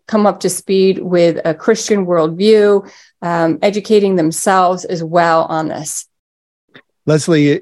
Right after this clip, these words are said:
Speaker 2: if anybody who's watching or listening can take ten minutes and go to summit dot org slash family.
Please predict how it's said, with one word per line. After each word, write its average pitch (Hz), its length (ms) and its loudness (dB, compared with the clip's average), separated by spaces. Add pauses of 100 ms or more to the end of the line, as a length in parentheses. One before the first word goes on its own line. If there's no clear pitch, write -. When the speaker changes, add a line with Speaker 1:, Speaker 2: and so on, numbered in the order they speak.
Speaker 2:
if 151 440 0
anybody 170 320 4
who's 127 180 -2
watching 139 380 0
or 127 100 0
listening 104 680 -4 (260)
can 131 180 0
take 123 300 -2
ten 151 320 0
minutes 107 420 -2
and 123 180 -4
go 120 140 2
to 110 160 -6
summit 147 600 -2
dot 127 260 -2 (140)
org 123 340 0
slash 113 580 -6
family. 104 760 -10